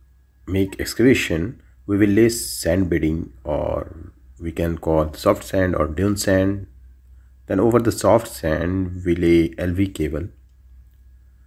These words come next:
This is the L V cable. After cable laying,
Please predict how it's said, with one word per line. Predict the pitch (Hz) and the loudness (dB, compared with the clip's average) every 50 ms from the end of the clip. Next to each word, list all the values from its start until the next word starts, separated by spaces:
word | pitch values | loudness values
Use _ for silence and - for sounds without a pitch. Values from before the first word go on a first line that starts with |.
| _ _ _ - - _ _ - - - - - - - - - - - - - - - - - _ - - _ - - - - _ _ - - - - | _ _ _ -20 -20 _ _ -20 -20 -20 -20 -20 -20 -20 -20 -20 -20 -20 -20 -20 -20 -20 -20 -20 _ -20 -20 _ -20 -20 -20 -20 _ _ -20 -20 -18 -14
This | - 98 | -14 -14
is | 95 | -14
the | - - - | -12 -12 -8
L | - 85 | -6 -4
V | 87 101 104 | -2 -2 -2
cable. | - - 80 82 90 - - | -2 0 0 0 -2 -4 -4
After | - 85 - - - - 98 95 90 90 90 - - - - - | -6 -8 -8 -6 -4 0 0 2 2 0 -2 -6 -12 -20 -12 -2
cable | - 90 104 101 90 | 0 2 4 4 4
laying, | 85 82 90 95 92 82 82 90 120 - | 4 4 4 4 4 4 2 0 -4 -6